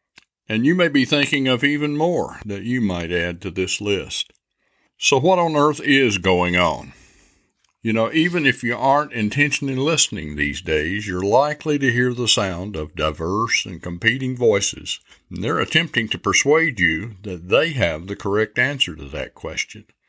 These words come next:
The voices of a variety of political, social, environmental, and economic causes and perspectives are clamoring to convince the mind of the masses.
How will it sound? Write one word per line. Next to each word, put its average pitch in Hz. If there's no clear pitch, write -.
The 135
voices 160
of 123
a 110
variety 107
of 92
political, 131
social, 151
environmental, 117
and 104
economic 131
causes 95
and 127
perspectives -
are 101
clamoring 113
to -
convince 101
the 104
mind 107
of 113
the 135
masses. 147